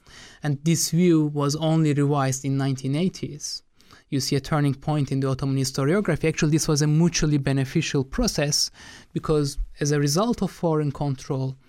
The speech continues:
Ottoman government gained cheaper access to international financial markets. And this cheaper access,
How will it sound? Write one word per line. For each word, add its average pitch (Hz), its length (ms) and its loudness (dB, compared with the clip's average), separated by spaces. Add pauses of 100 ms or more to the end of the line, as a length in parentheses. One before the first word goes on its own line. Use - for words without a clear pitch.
(300)
Ottoman 143 380 0
government 135 520 0
gained 135 340 -2 (100)
cheaper 180 380 -2
access - 460 -4
to 139 100 -6
international 127 580 -4
financial 127 520 -10
markets. - 680 -14 (800)
And 156 120 0
this 151 140 0
cheaper 226 380 0
access, 185 520 0